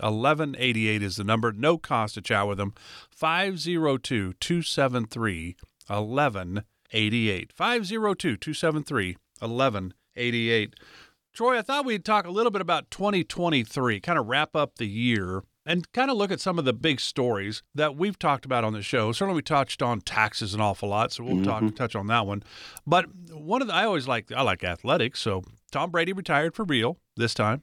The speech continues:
Speaker 1: we think. We're pretty confident Tom retired for real this time. Uh, how many Super Bowls? Six or seven?
Speaker 2: I think six. Or
Speaker 1: So
Speaker 2: did he beat M J?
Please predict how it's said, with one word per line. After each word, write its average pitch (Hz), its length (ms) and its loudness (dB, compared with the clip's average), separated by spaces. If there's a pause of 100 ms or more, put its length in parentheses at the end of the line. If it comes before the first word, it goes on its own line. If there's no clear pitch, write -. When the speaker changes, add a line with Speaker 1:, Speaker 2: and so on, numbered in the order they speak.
Speaker 1:
we 117 120 0
think. 104 320 -2
We're 131 80 -2
pretty 226 180 -2
confident 123 460 -2 (200)
Tom 120 220 4
retired 104 460 0 (520)
for 117 120 -4
real 117 300 2
this 101 180 -6
time. 101 340 -4 (300)
Uh, 98 280 -6
how 156 80 0
many 240 160 2
Super 156 360 -2
Bowls? 85 260 -4
Six - 500 -4
or 110 60 -10
seven? 92 420 -4 (380)
Speaker 2:
I - 40 -20 (100)
think 143 160 4
six. - 720 0 (920)
Or 120 60 0
Speaker 1:
So - 20 0
Speaker 2:
did 110 200 0
he 120 120 0
beat 117 320 2
M 104 180 2
J? 82 340 -4